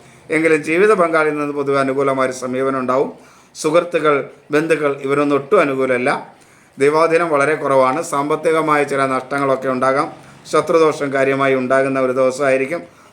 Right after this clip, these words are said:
തൊഴിൽ മേഖലയിൽ പ്രത്യേകിച്ച് സഹോദര സ്ഥാനീയരൊന്നും അനുകൂലമല്ല. ലഹരി പദാർത്ഥങ്ങൾ ഉപയോഗിക്കാതിരിക്കാൻ ശ്രദ്ധിക്കുക. ഒരു പ്രതിരോധ ശക്തി കുറവ് മൂലം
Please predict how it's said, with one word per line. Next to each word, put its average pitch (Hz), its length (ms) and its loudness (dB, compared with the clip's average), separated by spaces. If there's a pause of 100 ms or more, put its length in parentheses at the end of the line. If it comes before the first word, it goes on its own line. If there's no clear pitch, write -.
(120)
തൊഴിൽ 147 220 4
മേഖലയിൽ 135 420 2
പ്രത്യേകിച്ച് 147 720 -2 (280)
സഹോദര 151 440 0
സ്ഥാനീയരൊന്നും 139 640 0
അനുകൂലമല്ല. 135 760 -2 (440)
ലഹരി 156 220 2
പദാർത്ഥങ്ങൾ 143 500 0
ഉപയോഗിക്കാതിരിക്കാൻ 135 760 0
ശ്രദ്ധിക്കുക. 135 760 -2 (480)
ഒരു 196 220 2
പ്രതിരോധ 180 460 2
ശക്തി 156 360 -6
കുറവ് 139 280 0
മൂലം 131 360 0